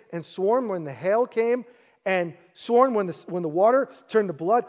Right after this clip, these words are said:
when God's hand was present, all of Israel was confused because they had to walk through it as well. When God was delivering Israel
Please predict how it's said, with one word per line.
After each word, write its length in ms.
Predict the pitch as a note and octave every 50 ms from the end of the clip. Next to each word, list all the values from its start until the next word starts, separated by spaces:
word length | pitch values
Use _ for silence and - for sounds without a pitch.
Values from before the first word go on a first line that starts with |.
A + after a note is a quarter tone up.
| - - _ -
when 240 | F#3+ G3+ G#3 F#3+
God's 500 | E3 C#3 G3 F#3+ G#3+ C4 D#4 D#4+ - - - _ _
hand 340 | - E3+ G3+ A#3 C#4 C#4+ B3+
was 160 | G3+ F3 -
present, 460 | - - F#3 F#3+ F#3+ F3+ - F#3+ - - _ _ _ _ _ _ _ _ _ _ _ _ _ _ _ _ _ _ _ _ _ -
all 300 | - G3 B3 D4 E4 E4+
of 80 | A#3+ F#3
Israel 360 | B3+ D#4+ B3 C4 A#3+ G#3+ F#3+
was 160 | F3 E3+ -
confused 760 | - - E3 D3+ - - A3 B3 B3 G#3 F3+ F3 - - -
because 340 | - E3+ - - F3 E3 - - _ _ _ -
they 280 | - C#3 D#3 F3+ A#3+ C#4+
had 120 | D4 B3
to 80 | G3+ F3
walk 480 | D#3 D3 D#3 E3+ F#3+ A#3 A#3+ - - -
through 280 | - F3 E3 D#3+ D#3
it 100 | E3 D#3 -
as 200 | F3 F3 D#3 D#3
well. 400 | D#3+ G#3 - - - - _ _ _ _ _ _ _ _ _ _ _ _ _ _ _ _ _ _ _ _ _ _ _ -
When 180 | F3 G3 G3
God 360 | - G3 - G3+ A3+ D4+ E4
was 140 | F4 E4+ A#3+
delivering 540 | E3+ A3+ A3+ A#3 A#3 B3 B3 B3+ A#3+ A3 A3+ - -
Israel 520 | A3 B3 A3+ - A3+ A#3 G#3+ F3+ F#3+